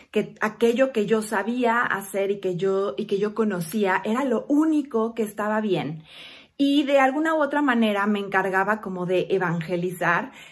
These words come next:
a todos los que no pensaban como yo y de luchar también contra aquellos que tenían ideas contrarias a las mías o complementarias a las mías, porque yo creía que aquello que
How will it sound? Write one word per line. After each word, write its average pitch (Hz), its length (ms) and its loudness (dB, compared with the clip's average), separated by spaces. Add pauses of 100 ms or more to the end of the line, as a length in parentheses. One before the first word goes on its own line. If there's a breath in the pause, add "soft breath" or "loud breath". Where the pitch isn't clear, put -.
(100 loud breath)
a - 280 -2
todos 285 260 4
los 247 160 -2
que 202 120 -4
no 196 180 -6
pensaban 190 540 -2
como 180 220 -4
yo 165 300 0 (300 loud breath)
y 262 140 4
de 240 120 6
luchar 269 560 0
también 208 480 0
contra 202 320 0
aquellos 262 640 -2
que - 300 -4
tenían 226 440 0
ideas 208 460 0
contrarias 220 680 0
a 220 60 -6
las 175 240 -6
mías 180 480 -2
o 202 140 -2
complementarias 196 920 0
a 208 80 -8
las 170 220 -8
mías, 165 360 -2
porque 214 280 -6
yo 285 100 -2
creía 277 380 -2
que 277 80 -4
aquello 247 400 -4
que 226 240 -2